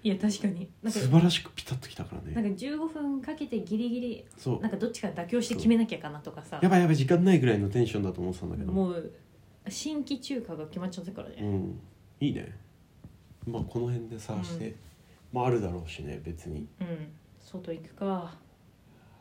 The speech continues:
Speaker 2: それちょっとだるいけどね。
Speaker 1: いや、でも、行けばね。
Speaker 2: うん。
Speaker 1: うん。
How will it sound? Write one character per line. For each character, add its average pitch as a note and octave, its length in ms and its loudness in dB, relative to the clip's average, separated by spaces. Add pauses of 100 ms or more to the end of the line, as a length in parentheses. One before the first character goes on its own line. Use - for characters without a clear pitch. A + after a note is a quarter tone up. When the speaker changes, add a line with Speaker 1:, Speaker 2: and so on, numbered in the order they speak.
Speaker 2:
そ - 80 -20
れ - 120 -20
ち - 80 -14
ょ B2+ 40 -10
っ - 40 -16
と - 140 -12
だ F2 40 -8
る F#2 80 -6
い E2 60 -8
け E2 80 -12
ど E2 100 -12
ね。 E2+ 260 -14 (1080)
Speaker 1:
い G#3 80 -2
や、 G3 80 0
で G3+ 60 -2
も、 E3 280 -8 (1040)
行 G3 160 -6
け C#4+ 140 -6
ば E3 160 -6
ね。 - 200 -18
Speaker 2:
う G#2+ 80 -4
ん。 - 40 -2
Speaker 1:
う - 40 0
ん。 F2+ 120 -4